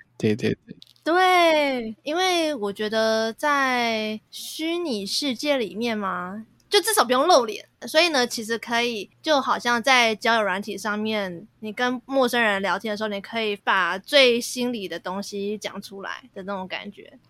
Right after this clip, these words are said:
Speaker 1: 我懂，我懂，我懂。应该这样讲，我们举个例子，就是如果你的父母来跟你很好，或是你们，你相处时间越长，你越不会把事情跟他们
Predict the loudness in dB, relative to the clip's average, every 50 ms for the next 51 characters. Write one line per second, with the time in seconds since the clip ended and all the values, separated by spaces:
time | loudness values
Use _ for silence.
0 | _ _ -2 -2 -2 0 0 -2 -2 -2 -6 -8 -10 -10 -10 -10 -10 -12 -12 -14
1 | -16 -18 _ _ -8 -2 2 4 6 6 6 6 4 6 6 8 8 8 6 4
2 | 0 0 0 0 -4 -6 -10 -10 -2 0 4 4 6 6 4 4 2 2 0 4
3 | 6 8 10 10 8 8 6 2 2 4 4 4 4 6 4 4 4 4 4 2
4 | 2 4 4 4 8 8 8 8 8 6 4 4 2 2 2 2 6 6 6 6
5 | 4 0 -2 -2 -6 _ _ _ _ 2 4 6 6 6 6 4 2 0 0 0
6 | 2 2 2 0 -2 -4 -8 _ -14 -14 -12 -10 -4 2 6 6 6 8 8 8
7 | 10 10 8 6 4 2 2 2 2 0 -2 -4 _ _ _ -2 0 4 6 6
8 | 6 6 4 4 4 2 4 4 4 6 6 6 6 6 2 0 0 -2 -4 _
9 | _ _ 0 6 8 8 8 8 6 8 8 8 8 6 4 2 2 2 2 4
10 | 4 2 2 -2 -2 0 0 2 2 2 2 2 0